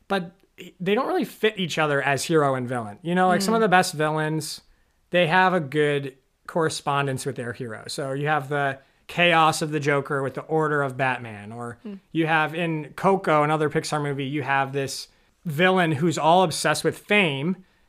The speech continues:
Speaker 1: and, and has rejected his family to achieve fame. And then you have a character who's learning about the importance of family. So it's, you want these arcs to line up. And I don't feel like Hopper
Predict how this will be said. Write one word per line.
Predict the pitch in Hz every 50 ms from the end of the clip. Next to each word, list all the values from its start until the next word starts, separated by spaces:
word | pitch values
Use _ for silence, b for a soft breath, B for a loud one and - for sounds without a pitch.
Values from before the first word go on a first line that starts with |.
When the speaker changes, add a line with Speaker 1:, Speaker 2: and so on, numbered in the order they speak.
| b b b
Speaker 1:
and, | 175 170 165 160 -
and | 156 131 147 160
has | 160 160 160 147 135
rejected | 139 156 143 113 135 170 208 - - 208 156
his | 131 143 127 -
family | - 139 127 127 127 127 123 127 131 139 143 147 b b b b b
to | - - 190 175 160 147 139 131 139 -
achieve | - 165 139 - - 214 220 185
fame. | - - 143 135 135 143 156 151
And | 151 156
then | 156 156
you | 170 165 147
have | 165 160 151
a | 160
character | 160 - 160 156 151 156 170 170 143
who's | 170 170 147 139
learning | 139 143 156 185 185 180 151
about | 131 131 135 139 131
the | 143 147
importance | 143 127 143 147 127 131 - -
of | 127
family. | - 180 175 165 135 113 104 - - b b b
So | b - 208 208
it's, | 196 190 202 208 180 - - - 196 185 190 208
you | 190 196 214
want | 208 214 220 240 -
these | 233 220 160
arcs | - 147 165 170 - - -
to | 170
line | 151 139 143 139 135 131
up. | 127 110 - - _ _ -
And | 170 165 170
I | 151 160
don't | 156 135 - 165 165 175 170 170 170
feel | - - - 165 156 151 147 143 139 139 135 b b b b b
like | 147 131 -
Hopper | - - 135 131 131 131 - 151 147 151 156 160 160